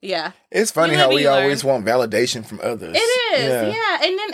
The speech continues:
Speaker 1: how that changes, like,
Speaker 2: As you
Speaker 1: as
Speaker 2: get older.
Speaker 1: as you get older, and then just as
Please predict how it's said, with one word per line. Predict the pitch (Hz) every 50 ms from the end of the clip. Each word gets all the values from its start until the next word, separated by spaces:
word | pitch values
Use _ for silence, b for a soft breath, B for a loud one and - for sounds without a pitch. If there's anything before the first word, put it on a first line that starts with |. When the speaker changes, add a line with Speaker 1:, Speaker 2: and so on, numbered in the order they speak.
| 320
Speaker 1:
how | 349 - 302 330
that | 381 403 339 -
changes, | - - 285 254 262 339 403 349 302 233 214 208
like, | 233 220 214
Speaker 2:
As | 127 - - 269
you | 294
Speaker 1:
as | 311
Speaker 2:
get | 302 - 143
older. | 151 190 208 170 147 127 131
Speaker 1:
as | 285 311 330 311
you | 381 381
get | 415 427 302
older, | 277 277 277 320 330 320
and | 302 277 294 285 294
then | 302 311 294
just | 330 330 - -
as | 220 233 254 285 311 311 294 -